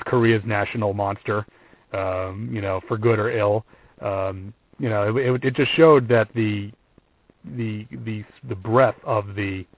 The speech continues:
genre at this point. It was really, uh, being made available to everyone,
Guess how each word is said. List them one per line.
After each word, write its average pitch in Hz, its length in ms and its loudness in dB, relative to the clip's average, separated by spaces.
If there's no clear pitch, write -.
genre 101 460 0
at 98 120 -6
this 98 180 -10
point. 90 240 -8
It 113 160 -2
was 104 300 0
really, 120 640 2
uh, 92 380 -2
being 101 300 -4
made 101 180 -4
available 104 460 0
to 104 140 -10
everyone, 95 640 -4